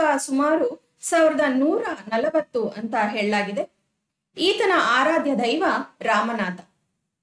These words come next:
ರಾಮನಾಥ ಹೆಸರಿನಲ್ಲೇ ಈತ ತನ್ನ ವಚನಗಳನ್ನ ರಚಿಸ್ತಾ ಹೋಗ್ತಾನೆ. ಈತನದು ನೇಯ್ಗೆಯ ವೃತ್ತಿ. ಈತನ ಹೆಂಡತಿ ದುಗ್ಗಳೆ. ದುಗ್ಗಳೆನೂ ಸಹ ವಚನಕಾರ್ತಿಯೇ. ಸತಿ ಪತಿಗಳಿಬ್ಬರು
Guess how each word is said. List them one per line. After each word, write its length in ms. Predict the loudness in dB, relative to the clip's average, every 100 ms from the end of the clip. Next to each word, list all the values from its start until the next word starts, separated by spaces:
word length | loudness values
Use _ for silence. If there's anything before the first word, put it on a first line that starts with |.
| _ _ -2
ರಾಮನಾಥ 560 | 2 4 4 2 2
ಹೆಸರಿನಲ್ಲೇ 800 | -2 -4 -4 0 0 0 0 0
ಈತ 260 | -2 -6 -2 -2 -2 -4
ತನ್ನ 200 | -4 -2 -2 -4
ವಚನಗಳನ್ನ 600 | -8 -6 -4 -4 -4 -4 -4
ರಚಿಸ್ತಾ 420 | -4 -4 -8 -4
ಹೋಗ್ತಾನೆ. 600 | -4 -4 -8 -8 -8 -10 _ _ _ _ _ _ _ _ _ _ -6
ಈತನದು 760 | 0 0 2 0 0 0 -2 -2
ನೇಯ್ಗೆಯ 580 | 0 2 2 2 2 2
ವೃತ್ತಿ. 440 | 2 -2 -8 -10 -10 _ _ _ _ -8
ಈತನ 340 | -4 -2 -2 0
ಹೆಂಡತಿ 680 | 0 0 0 -2 -4 -6 -8 -4
ದುಗ್ಗಳೆ. 420 | -2 0 0 0 -8 _ _ _ _ _ -4 0
ದುಗ್ಗಳೆನೂ 560 | 0 2 0 0 0
ಸಹ 560 | 0 -2 -2 -2 -2 -4
ವಚನಕಾರ್ತಿಯೇ. 920 | -6 -4 -4 -4 -4 -6 -4 -4 -4 _ _ _ _ _ -8
ಸತಿ 440 | -2 0 2 0
ಪತಿಗಳಿಬ್ಬರು 1040 | 2 0 0 0 -2 -4 -2 -2 -2 -6